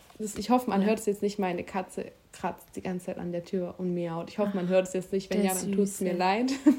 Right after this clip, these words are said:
Speaker 1: <laughs> Ähm, ja, zurück zur Story. Ähm, auf jeden Fall hatten wir uns dann so ein bisschen darüber unterhalten, was für Musik wir eben hören.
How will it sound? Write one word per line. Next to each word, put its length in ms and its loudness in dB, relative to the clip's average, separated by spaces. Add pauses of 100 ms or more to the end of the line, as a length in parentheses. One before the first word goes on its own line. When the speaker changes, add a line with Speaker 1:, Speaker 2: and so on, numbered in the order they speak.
(200)
Speaker 1:
<laughs> 480 -8
Ähm, 340 6
ja, 200 4
zurück 340 0
zur 100 2
Story. 580 2 (1040)
Ähm, 540 10
auf 160 8
jeden 160 8
Fall 120 6
hatten 160 6
wir 80 6
uns 100 2
dann 160 4
so 60 2
ein 40 0
bisschen 200 2
darüber 260 2
unterhalten, 400 0
was 140 0
für 100 0
Musik 480 2
wir 100 2
eben 320 -2
hören. 260 -4